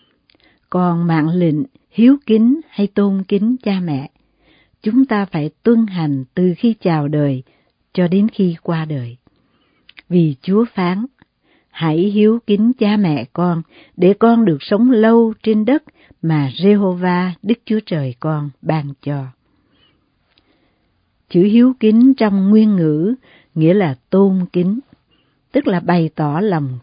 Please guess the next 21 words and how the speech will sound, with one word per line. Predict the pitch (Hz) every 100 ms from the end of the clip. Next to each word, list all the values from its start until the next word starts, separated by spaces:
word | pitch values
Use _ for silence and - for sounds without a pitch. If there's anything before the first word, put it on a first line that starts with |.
| -
quý | 185 214 -
trọng, | 185 127 - _ _ _ _ _ _
cư | 240 233 -
xử | 170 151 180 247 - _ -
với | 240
cha | - 214
mẹ | 202 165 139 - _ _ _ _ _
với | 190
lòng | 202 139 120 -
yêu | 202 208 196 -
thương | 202 196 185 180
và | 143 120 - -
tôn | 170 165 143
kính. | - 151 170 - _ _ _ _ _ _ _ _ _ _ _ _ _ -
Trong | 233 226 226
thực | 170 135 -
tế, | 170 202 240 262
có | 247
những | 240 151 170
cha | 202 196
mẹ | 180 151 139